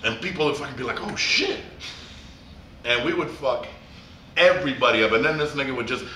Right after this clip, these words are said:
I would give him a solo, and he would go to town. Right instant, the entire crowd. And this is, you know, we're, we're doing shows in Texas.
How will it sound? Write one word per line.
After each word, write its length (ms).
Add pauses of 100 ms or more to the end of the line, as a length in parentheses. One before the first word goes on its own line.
I 160
would 100
give 120
him 120
a 40
solo, 560 (280)
and 160
he 80
would 140
go 120
to 100
town. 460 (2250)
Right 320
instant, 400 (560)
the 100
entire 560
crowd. 560 (1040)
And 180
this 160
is, 280
you 60
know, 120
we're, 140
we're 140
doing 160
shows 300
in 100
Texas. 680